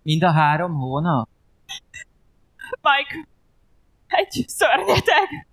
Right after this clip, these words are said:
Speaker 1: Ne. Hogyhogy?
Speaker 2: Michael bántalmaz engem. Nap mint nap.
Speaker 1: Tényleg? Akkor menjünk le a rendőrségre, drágám. Ez a leg-
Speaker 2: Nem.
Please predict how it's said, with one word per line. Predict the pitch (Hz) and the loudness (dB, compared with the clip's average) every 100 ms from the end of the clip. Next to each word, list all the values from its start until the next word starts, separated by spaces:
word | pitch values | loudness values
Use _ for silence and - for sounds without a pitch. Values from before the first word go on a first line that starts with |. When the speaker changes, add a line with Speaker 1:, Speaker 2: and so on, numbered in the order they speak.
| _ | _
Speaker 1:
Ne. | - 127 131 123 123 117 113 107 107 107 117 _ _ _ _ 523 523 587 679 - _ - 762 - _ _ _ _ | -12 -4 0 2 2 0 0 -2 -4 -8 -10 _ _ _ _ -2 0 -2 -4 -8 _ 0 0 0 _ _ _ _
Hogyhogy? | 170 127 - 113 95 _ _ _ _ _ - 719 640 _ _ _ _ _ _ _ _ | -2 -2 -8 -12 -16 _ _ _ _ _ -8 -6 -6 _ _ _ _ _ _ _ _
Speaker 2:
Michael | 277 277 - 349 - - _ _ _ | 0 0 0 -8 -8 -14 _ _ _
bántalmaz | 269 277 - 311 294 381 392 | 0 0 0 -2 -2 -2 0
engem. | 339 320 269 139 _ _ _ _ _ _ _ _ _ _ _ _ | 0 0 -2 -4 _ _ _ _ _ _ _ _ _ _ _ _
Nap | 294 294 - | 0 0 -2
mint | 381 - | -12 -4
nap. | 320 - _ _ | -4 -4 _ _
Speaker 1:
Tényleg? | - 127 160 190 117 107 _ _ _ _ _ _ _ _ _ _ _ | 0 2 4 4 2 -4 _ _ _ _ _ _ _ _ _ _ _
Akkor | 143 - | -4 0
menjünk | 170 156 135 | 0 0 0
le | 131 | 2
a | |
rendőrségre, | 131 123 117 - 117 107 | 2 0 -4 -4 -4 -4
drágám. | 107 104 107 107 - | -2 -2 -2 -6 -4
Ez | 127 | -6
a | 120 | -4
leg- | 104 101 _ | -4 -6 _
Speaker 2:
Nem. | - | -6